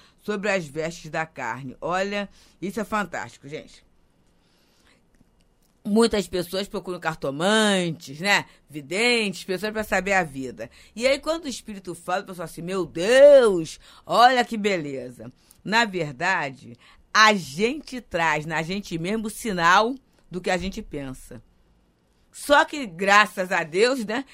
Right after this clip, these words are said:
nem todo mundo é capaz de ler isso, né? Mas essas pessoas são médiums. E, na verdade, até médium com tarefa, porque, na verdade, ler e identificar a dificuldade do outro é para ajudar.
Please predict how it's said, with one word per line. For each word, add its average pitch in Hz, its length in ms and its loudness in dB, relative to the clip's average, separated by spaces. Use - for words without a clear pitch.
nem 247 240 4
todo 220 320 0
mundo 202 240 -8
é 247 60 -4
capaz 220 440 4
de 214 80 -4
ler 233 140 2
isso, 175 420 -4
né? 214 200 -2
Mas 233 380 4
essas 247 260 -2
pessoas 226 360 -4
são 277 180 2
médiums. 180 760 -2
E, 233 100 -4
na 262 180 6
verdade, 226 380 -2
até 285 240 -2
médium 240 320 0
com 233 160 -6
tarefa, 175 580 0
porque, 202 300 -10
na 196 140 -4
verdade, 156 920 -2
ler 220 540 2
e 196 60 -8
identificar 214 920 2
a 208 160 0
dificuldade 190 640 -2
do 165 160 -2
outro 220 420 4
é 196 140 0
para 208 480 4
ajudar. 214 1000 4